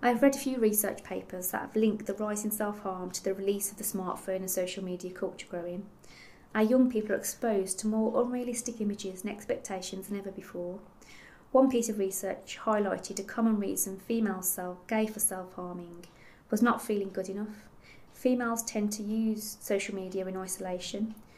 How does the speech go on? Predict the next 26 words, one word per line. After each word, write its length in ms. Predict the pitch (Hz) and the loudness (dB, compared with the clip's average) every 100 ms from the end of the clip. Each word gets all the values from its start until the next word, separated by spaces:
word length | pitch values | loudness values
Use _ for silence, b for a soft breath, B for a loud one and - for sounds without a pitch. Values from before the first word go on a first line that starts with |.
| B B - | B B 6
Boys 220 | 240 226 | 8 8
tend 240 | - 202 | 4 -2
to 100 | - | -2
use 220 | 190 196 196 | -6 -4 -2
it 40 | |
in 60 | 190 | -2
a 60 | |
different 340 | 190 214 - 196 | -2 -4 -4 -4
way, 200 | 190 185 | -4 -4
such 240 | - - | -6 -4
as 100 | 196 | -4
gaming 360 | 196 185 185 185 | -4 -4 -4 -6
online 360 | 180 180 180 | -6 -6 -6
with 120 | 180 | -8
friends. 540 | - 185 180 180 - - - - B B B B B B - - | -8 -8 -8 -8 -8 -10 -16 -20 B B B B B B -6 2
Adolescence 680 | 233 247 220 214 202 190 | 4 4 0 -2 -4 -6
is 80 | 190 | -10
a 60 | - | -6
challenging 520 | - 214 214 214 208 | -4 -2 -2 -2 -2
time 400 | - 190 190 190 | -4 -6 -4 -6
due 160 | 190 202 | -6 -6
to 100 | - | -8
the 60 | |
physical 460 | 196 226 226 226 214 | -4 0 0 -2 -6
changes 480 | - 214 202 208 208 | -4 -4 -4 -4 -10
occurring, 560 | - 202 202 196 196 | -6 -6 -4 -4 -6